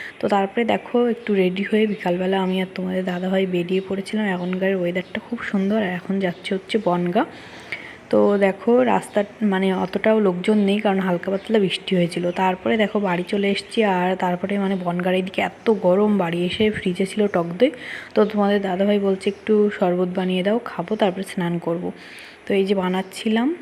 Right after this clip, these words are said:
আর বনগাঁ গিয়ে কী কী শপিং করলাম না করলাম, আহ, সেটা হচ্ছে পরের একটা ভিডিওয় তোমাদের মাঝে শেয়ার করব, কারণ এই ভিডিওটা অনেকটাই বড় হয়ে যাচ্ছে বন্ধুরা। তো দেখো তারপরে তোমাদের দাদাভাইয়ের জন্য শরবত বানাচ্ছিলাম, মানে সবার জন্যই আর কি। তো এখানে একটা লেবুও কেটে দিয়েছি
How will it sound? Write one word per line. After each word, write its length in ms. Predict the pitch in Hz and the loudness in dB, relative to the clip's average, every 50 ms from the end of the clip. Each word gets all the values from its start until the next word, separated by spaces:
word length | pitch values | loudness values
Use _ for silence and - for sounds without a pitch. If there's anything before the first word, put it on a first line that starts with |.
| - - - - - - - - - - - - - - - - - - - 240 | -12 -18 -20 -20 -20 -20 -20 -20 -20 -20 -20 -20 -20 -20 -20 -20 -20 -12 -6 -4
আর 180 | 208 196 196 196 | -2 2 2 2
বনগাঁ 420 | 180 185 185 185 185 185 190 202 196 | 4 4 4 4 4 4 4 2 4
গিয়ে 200 | 180 196 202 190 | 4 2 2 2
কী 140 | - 202 185 | 2 -2 -4
কী 120 | - 208 196 | -2 -2 -2
শপিং 300 | - - 185 - 190 190 190 | 0 0 0 2 2 2 2
করলাম 320 | - 190 190 185 196 196 196 | 2 0 0 2 2 2 2
না 120 | 190 180 175 | 2 0 0
করলাম, 380 | - - 190 185 185 190 214 285 - - - - - - - - | 0 0 2 2 4 4 2 2 0 -4 -8 -10 -10 -12 -12 -10
আহ, 240 | - - 185 185 185 180 | -6 -4 -2 -2 -2 -2
সেটা 240 | - - 190 202 202 | -2 -2 0 0 0
হচ্ছে 240 | 208 202 - - 254 | 0 0 0 0 -2
পরের 360 | 240 240 202 180 175 175 180 | -2 0 -2 -4 -4 -2 -2
একটা 260 | 185 180 - - - 202 | -2 -4 -4 -2 -2 -2
ভিডিওয় 420 | 190 180 190 185 175 185 190 208 226 | -2 0 0 0 2 4 4 4 4
তোমাদের 340 | 226 214 180 175 175 175 175 | 4 2 0 0 0 0 0
মাঝে 240 | 180 180 180 180 220 | 0 0 0 0 0
শেয়ার 320 | 233 - - - 233 226 226 | -2 0 0 0 2 2 2
করব, 240 | 226 220 208 196 196 208 | 2 0 0 2 2 0
কারণ 240 | 208 - 196 196 180 180 | 0 -2 -4 -4 -2 0
এই 120 | 180 180 | 0 0
ভিডিওটা 440 | 170 - 190 180 - 190 180 - - 202 | 0 0 -2 -2 -4 -4 -2 0 2 2
অনেকটাই 500 | 185 180 180 180 - - - 220 233 262 | 2 0 -2 -4 -6 -4 0 2 2 4
বড় 240 | 247 233 208 196 208 | 4 2 2 2 4
হয়ে 200 | 208 220 214 202 | 4 4 4 4
যাচ্ছে 360 | 196 202 185 - - - - 233 | 2 0 -4 -6 -8 -6 -2 0
বন্ধুরা। 440 | 208 202 190 185 180 175 190 214 269 - - - - - - - - - | 0 0 0 0 0 0 0 0 0 -2 -4 -10 -12 -12 -12 -14 -16 -10
তো 80 | - 214 202 | -8 -6 -4
দেখো 320 | 196 196 190 - - 247 254 | -4 -4 -6 -2 0 2 2
তারপরে 360 | 254 226 196 190 - - 208 208 | 4 2 2 0 -2 -2 -2 -2
তোমাদের 300 | 202 208 202 202 202 202 | -2 -2 -2 0 0 0
দাদাভাইয়ের 460 | 196 190 185 190 185 196 190 190 190 | 0 -2 -2 -2 0 2 2 2 0
জন্য 220 | 190 196 196 196 202 202 | 0 -2 -2 -2 -2 -2
শরবত 400 | - - 185 175 180 185 190 190 190 | -2 -2 -2 -2 -2 -4 -4 -4 -4
বানাচ্ছিলাম, 580 | 196 196 196 196 190 - - - 214 214 226 226 | -2 -2 -2 -2 -4 -6 -6 -4 -2 0 0 0
মানে 180 | 220 196 185 | -2 -2 -2
সবার 300 | 180 - - 175 175 175 180 | -2 -2 -2 -2 -2 -2 -2
জন্যই 340 | 185 233 240 254 254 247 233 | -4 -2 0 0 0 0 0
আর 120 | 220 202 190 | 0 -2 -2
কি। 140 | 180 - 240 247 | -4 -4 -4 -2
তো 80 | - 202 | -2 -2
এখানে 240 | 196 190 - 214 208 | -2 -2 -2 -2 -2
একটা 180 | 196 196 - 214 | -2 -2 -2 -2
লেবুও 420 | 196 190 185 180 180 180 202 220 240 | 0 0 2 0 0 2 4 4 4
কেটে 260 | 233 240 233 226 208 | 4 2 0 0 0
দিয়েছি 360 | 190 196 196 196 196 196 - | 0 0 0 0 0 -2 -2